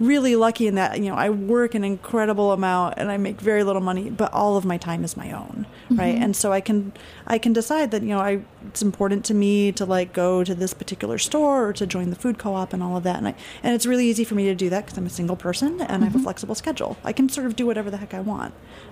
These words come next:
Speaker 1: Um, someone raising a family, you know, I think has a lot more demands on their time, uh, than I do.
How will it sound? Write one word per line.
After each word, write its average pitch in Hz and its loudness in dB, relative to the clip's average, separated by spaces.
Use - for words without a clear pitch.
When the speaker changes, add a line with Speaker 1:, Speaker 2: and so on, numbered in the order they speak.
Speaker 1:
Um, 202 0
someone 247 4
raising 214 2
a 208 -4
family, 311 0
you 208 0
know, 190 -4
I 196 -2
think 190 -6
has 208 -4
a 208 -2
lot 196 0
more 185 2
demands 180 2
on 170 0
their 156 -2
time, 165 -2
uh, 196 -4
than 202 -2
I 233 0
do. 175 0